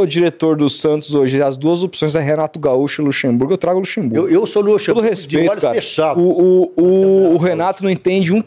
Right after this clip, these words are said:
Speaker 1: um décimo do, de futebol que
Speaker 2: Não,
Speaker 1: o
Speaker 2: nem
Speaker 1: Luxemburgo entende, entendeu? Mas assim, é isso,
Speaker 2: É,
Speaker 1: o Renato
Speaker 2: pô.
Speaker 1: é o cara do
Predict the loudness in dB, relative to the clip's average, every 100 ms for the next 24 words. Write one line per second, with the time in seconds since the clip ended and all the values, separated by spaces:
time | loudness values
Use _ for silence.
0 | -2 0 2 2 -2 -4 -4 -2 -4 -4
1 | -4 -2 0 0 0 0 0 2 0 0
2 | 0 0 0 -2 0 0 -2 -4 -2 0
3 | -2 -4 -20 -4 -2 0 0 0 0 0
4 | 0 0 0 0 0 -2 0 2 2 0
5 | -2 -2 0 -2